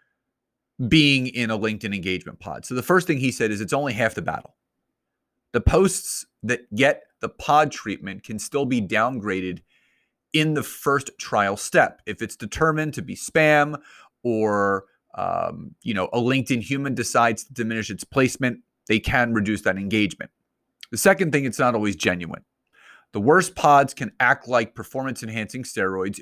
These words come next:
juicing your numbers as an artificial attempt to inflate quality scores. In these cases, pods act like shortcuts for those who do not want to spend time or resources to give their following anything useful.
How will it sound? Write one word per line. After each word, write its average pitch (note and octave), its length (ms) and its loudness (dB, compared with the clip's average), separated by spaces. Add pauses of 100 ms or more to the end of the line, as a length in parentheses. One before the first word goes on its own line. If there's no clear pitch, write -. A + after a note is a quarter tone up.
juicing C#3+ 440 -2
your C#3+ 120 -2
numbers F#2 640 -4 (560)
as C3 160 2
an A#2+ 180 -2
artificial E3 680 2
attempt B2+ 460 -6
to G#2 120 -10
inflate C3+ 680 -2 (340)
quality G2 640 2 (160)
scores. - 520 2 (880)
In G#2+ 120 -6
these G#3+ 300 6
cases, A#2 460 0
pods D3 480 0
act B2 260 2
like A#2+ 140 -2
shortcuts E3 540 -4
for A#2+ 120 -6
those A2+ 240 -4
who A2+ 100 -8
do G#2 160 -6
not B2 200 4
want C#3+ 100 -8
to C#3+ 40 -8
spend C#3 280 -6
time F#2 480 -2 (280)
or A2+ 160 0
resources G#2 760 0
to A2+ 120 -6
give A2+ 240 -2
their D3+ 120 0
following G2+ 720 2
anything G2+ 440 -4
useful. - 460 -4